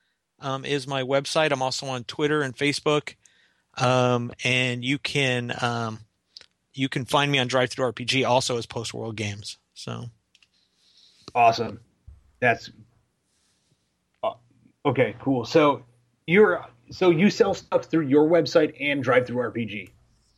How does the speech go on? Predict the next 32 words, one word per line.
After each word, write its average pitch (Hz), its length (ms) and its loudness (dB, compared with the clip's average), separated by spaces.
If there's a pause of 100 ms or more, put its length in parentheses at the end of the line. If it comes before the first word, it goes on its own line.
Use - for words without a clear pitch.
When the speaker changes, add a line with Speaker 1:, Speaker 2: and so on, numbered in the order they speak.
(140)
Speaker 1:
I 160 120 2
do, 135 360 0
I 127 100 -2
do. 123 240 -4
My 139 160 0
website 190 380 0
doesn't 147 200 -6
sell 147 220 -10
that 131 200 -6
much, 170 460 -10 (640)
um, 117 400 -12 (200)
because 123 300 -10
I, 117 200 -8
it's 135 160 -10
just 139 240 -2
a 123 60 -10
pain 131 320 -2
to 123 140 -6
upload 127 280 -10
to 120 60 -18
my 120 160 -10
site, 139 380 -4
and 123 100 -6
I've 117 100 -6
gotten 113 220 -2
so 117 140 -8
good 113 200 -6
at 113 120 -6
uploading 113 420 -6
to 107 80 -10
Drive 107 240 -6
Through. 123 220 -10